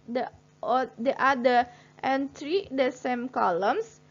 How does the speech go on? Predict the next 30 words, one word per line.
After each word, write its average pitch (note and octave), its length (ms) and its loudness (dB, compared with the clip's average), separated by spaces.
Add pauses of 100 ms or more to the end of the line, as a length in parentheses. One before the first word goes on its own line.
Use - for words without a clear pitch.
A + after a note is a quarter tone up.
(220)
karena B3+ 260 0
entry-entry B3+ 480 -2
yang B3 160 2
lain A#3+ 560 0
yang C4+ 240 0
berada B3+ 320 4
pada A#3 320 -2
kolom A#3+ 400 0
yang A#3 320 -4
sama A3 720 -2 (320)
dengan A#3+ 480 -4
satu A#3+ 720 -4
adalah A3 720 -2
nol, F#4 560 0
gitu A#3 240 -8
ya. D#4 180 2 (460)
Nah, A3 240 -4
ma-, C4+ 320 -6
maka G#4+ 480 -2 (100)
R A4+ 120 -4 (100)
must G#4 240 -6
be C4+ 320 -6 (400)
E - 160 -14
N. D4 280 -2 (360)
Jadi, D#4 240 -8
kemungkinannya E4 880 -4 (760)
kalau D4 440 4 (160)
tidak B3+ 600 4
R C4 280 -2
memiliki B3+ 840 -8